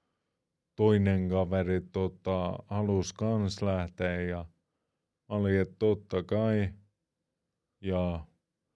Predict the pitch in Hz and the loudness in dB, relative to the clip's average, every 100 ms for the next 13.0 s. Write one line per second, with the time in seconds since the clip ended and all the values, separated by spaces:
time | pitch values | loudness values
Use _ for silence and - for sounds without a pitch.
0 | _ _ _ - 131 127 104 120 113 - | _ _ _ -4 0 0 2 2 2 0
1 | _ _ 127 127 123 123 120 107 98 95 | _ _ 0 2 4 6 6 6 4 4
2 | 98 98 92 90 87 87 85 82 - _ | 4 4 2 0 -2 -4 -4 -8 -10 _
3 | _ _ _ _ _ _ - 104 101 98 | _ _ _ _ _ _ -4 4 6 6
4 | 98 98 95 95 - - _ - 107 101 | 2 0 0 -2 -2 -12 _ -2 2 2
5 | 95 92 90 87 87 82 80 _ _ _ | 2 2 0 0 -2 -4 -10 _ _ _
6 | _ _ _ _ _ _ 98 95 90 87 | _ _ _ _ _ _ 0 2 2 2
7 | 95 92 90 90 90 95 90 87 87 - | 2 2 2 -2 -4 -6 -4 -6 -8 -8
8 | 90 87 85 87 90 87 87 85 80 - | -8 -6 -6 -6 -6 -6 -8 -10 -12 -16
9 | _ _ _ _ _ _ _ _ 92 90 | _ _ _ _ _ _ _ _ -4 -2
10 | 87 82 80 _ _ _ _ _ _ _ | -2 -6 -12 _ _ _ _ _ _ _
11 | _ - 120 117 104 98 107 104 101 104 | _ 0 2 2 2 2 2 0 -2 0
12 | 98 95 90 92 98 98 - 98 92 90 | 0 0 -2 -4 -6 -6 -8 -6 -4 -6